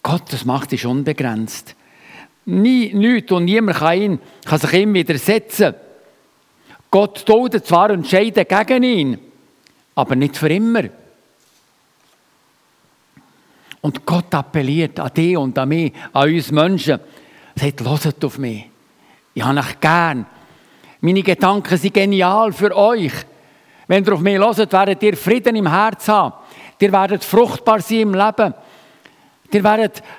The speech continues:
den Dienst tun, den ich für euch vorher bestimmt habe.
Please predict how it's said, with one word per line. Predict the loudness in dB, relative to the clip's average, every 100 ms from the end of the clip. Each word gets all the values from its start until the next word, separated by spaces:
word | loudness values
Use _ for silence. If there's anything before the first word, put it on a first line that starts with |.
| _ _ _ _ -8
den | -4
Dienst | 0 0 0 -4 0
tun, | 2 2
den | 0
ich | 0
für | 2
euch | 2 0 -6 -14 -20 -20 _ _ _ _ _ _ _ _
vorher | -4 -2 0 0
bestimmt | 0 -4 -2 -2 -2 -2 -4
habe. | -4